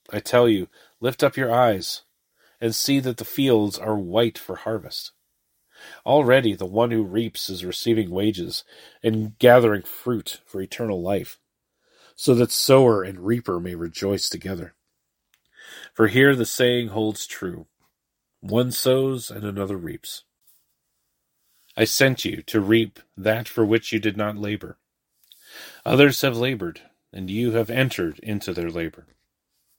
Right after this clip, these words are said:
Many Samaritans from that town believed in him because of the woman's testimony.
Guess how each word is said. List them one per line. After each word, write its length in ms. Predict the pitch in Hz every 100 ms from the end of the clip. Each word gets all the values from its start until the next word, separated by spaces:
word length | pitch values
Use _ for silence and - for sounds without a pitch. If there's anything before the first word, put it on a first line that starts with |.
| _ _ _ _ - - - _ _ -
Many 280 | 110 147 135
Samaritans 920 | - 101 107 98 85 80 - - - _ -
from 120 | 101
that 200 | 104 -
town 360 | 110 107 98
believed 420 | 92 92 107 104 87
in 100 | 87
him 220 | 113 98
because 320 | 90 101 95
of 100 | 92
the 100 | 92
woman's 360 | 92 98 92 -
testimony. 560 | 107 - - 73 143